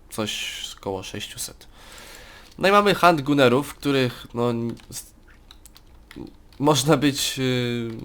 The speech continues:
różne, innego zdania na temat właśnie tej jednostki, bo kurde, raz zagra nią, zagra się nią dobrze, raz zagra się nią źle.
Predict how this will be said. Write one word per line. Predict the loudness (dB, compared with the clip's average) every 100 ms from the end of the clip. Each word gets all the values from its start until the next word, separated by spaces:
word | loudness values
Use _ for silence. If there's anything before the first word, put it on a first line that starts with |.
| -16 -20 -16 -4
różne, | -4 -2 -4
innego | -6 -4 -2 -2 -4
zdania | 0 4 4 4 -2 -4
na | -4 -8
temat | -6 -4 -4
właśnie | -4 -6 -8
tej | -6 -6
jednostki, | -6 -4 -2 -2 -4 -14 -12 -12
bo | -10 -12
kurde, | -10 -6 0 0 0 0
raz | 4 4 2
zagra | 0 0 2 -2 -2
nią, | -6 -6 -8 -12 -20 -20 -8
zagra | -4 -2 -4
się | -6
nią | -6 -4
dobrze, | 0 0 0 -2
raz | -2 -4
zagra | -8 -8
się | -10
nią | -10 -10
źle. | -8 -8 -4 -4